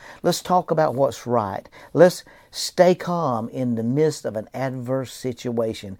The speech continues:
as we trust. We're like a tree planted by the rivers of water. We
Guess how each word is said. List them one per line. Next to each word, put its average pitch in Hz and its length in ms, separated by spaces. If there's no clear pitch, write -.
as 110 160
we 110 140
trust. 143 540
We're 143 100
like 147 220
a 147 60
tree 160 440
planted 127 500
by 120 120
the 107 140
rivers 123 480
of 123 160
water. 113 400
We 151 460